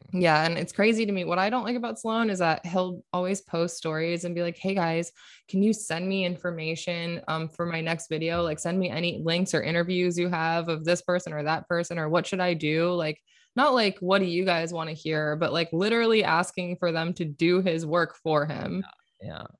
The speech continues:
Speaker 1: It's like, that's fucking lame, dude.
Speaker 2: Sloan's
Speaker 1: You're
Speaker 2: a
Speaker 1: lame.
Speaker 2: motherfucker. I hate that guy so much.
Speaker 1: Yeah.
Speaker 2: Wait, hold on. I gotta Google something.
Speaker 1: Okay. <laughs>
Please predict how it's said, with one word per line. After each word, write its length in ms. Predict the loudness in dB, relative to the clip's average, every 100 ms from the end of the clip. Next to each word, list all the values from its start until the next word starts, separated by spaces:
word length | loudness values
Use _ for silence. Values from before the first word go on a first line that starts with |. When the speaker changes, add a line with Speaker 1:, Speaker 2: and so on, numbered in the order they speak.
| _
Speaker 1:
It's 80 | 0
like, 240 | 0 0
that's 680 | -4 -2 -2 -2 -6 -10 -10 -8
fucking 480 | -6 -4 -4 -4
lame, 400 | -2 -2 -2 -4
dude. 320 | -2 -2 -2 -2
Speaker 2:
Sloan's 200 | -2 -2
Speaker 1:
You're 100 | -2
Speaker 2:
a 80 |
Speaker 1:
lame. 480 | -2 -2 -4 -4 -8 -12
Speaker 2:
motherfucker. 260 | -16 -16 -6
I 100 | -4
hate 220 | -2 -4 -4
that 160 | -8
guy 180 | -8 -10
so 220 | -10 -8
much. 460 | -8 -8 -10 -14 -20 -12
Speaker 1:
Yeah. 500 | -8 -8 -8 -6 -8 -8 -18 _ -4
Speaker 2:
Wait, 180 | -2 -2
hold 200 | -4 -2
on. 140 | -2
I 100 | -4
gotta 220 | -4 -6 -8 -14
Google 180 | -12 -12
something. 500 | -12 -14 -16 -18 -20 -20 _ _ 0
Speaker 1:
Okay. 460 | 4 6 6 4
<laughs> 40 | 2